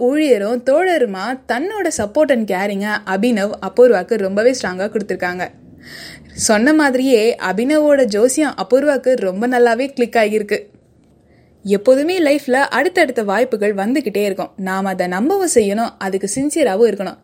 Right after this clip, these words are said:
எந்த சூழ்நிலையா இருந்தாலும் நாம அதை ஃபேஸ் பண்ண ரெடியா இருக்கோமான்றதுல தான் இருக்கு எல்லாமே. பா, எங்க போனாலும் ஜி வி எம் தான்ல.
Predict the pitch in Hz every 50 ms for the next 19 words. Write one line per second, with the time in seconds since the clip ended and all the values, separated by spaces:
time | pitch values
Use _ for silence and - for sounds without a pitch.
0 | - 190 185 220 247 311 349 381 339 - - 262 269 277 285 269 262 262 269 262
1 | - - 202 208 220 226 196 185 196 220 262 285 277 - - - - - - 190
2 | 190 196 196 190 180 180 180 185 - 277 320 349 - - - 269 240 214 202 190
3 | 214 247 311 339 320 - 226 226 233 - 254 254 247 262 254 240 233 220 202 202
4 | 214 233 254 269 247 214 202 208 196 196 185 180 185 185 185 185 185 180 - _
5 | _ _ _ _ - - - - - _ _ _ - 311 320 - - - - _
6 | _ _ _ - 208 196 190 240 269 330 440 508 494 539 508 523 392 359 349 339
7 | 381 381 254 220 247 269 277 277 240 208 202 196 208 208 185 175